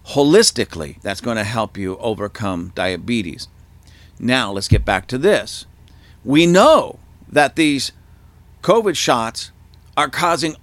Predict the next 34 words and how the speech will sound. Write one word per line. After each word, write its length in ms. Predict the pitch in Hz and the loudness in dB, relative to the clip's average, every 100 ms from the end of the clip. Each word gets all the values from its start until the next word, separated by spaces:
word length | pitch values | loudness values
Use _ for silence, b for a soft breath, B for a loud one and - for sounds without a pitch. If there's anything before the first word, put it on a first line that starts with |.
| - | -2
all 240 | - - | 2 2
kinds 320 | 190 190 175 | 2 0 0
of 80 | 151 | -4
problems. 400 | - 123 107 113 - | -2 0 0 -2 -4
I 140 | 185 | -2
just 200 | 202 190 | -2 -4
read 280 | 143 196 202 | 0 0 0
to 120 | - | -4
you 120 | 127 117 | -2 -2
how 80 | |
they're 120 | 139 131 | -2 -6
causing 360 | 131 123 131 | -6 -4 -4
all 100 | 127 | -4
kinds 260 | 120 127 113 | -6 -6 -6
of 140 | 104 | -6
blood, 300 | 135 156 143 - B B B | -2 -2 -2 -18 B B B
uh, 340 | 110 110 104 | -4 -4 -6
blood 340 | 95 85 214 185 | -8 -2 -2 -2
clots 340 | 101 - - - - | -8 -8 -18 -20 -4
that 100 | 123 | -2
are 40 | 131 | 2
leading 360 | 151 196 165 | 2 0 0
to 80 | 156 | -2
other 140 | 156 | -4
problems 480 | 147 196 226 127 107 | -6 -4 -4 -6 -8
such 180 | 127 - | -10 -8
as 80 | 110 | -6
stroke, 540 | - - 233 - - | -6 -2 -4 -4 -10
heart 260 | - 180 196 | -6 -4 -4
attack, 400 | 135 107 82 - | -6 -6 -6 -8
things 240 | 147 139 | -6 -4
of 60 | 143 | -2
that 200 | 156 143 | -2 -2
nature. 380 | 127 92 - | -8 -8 -12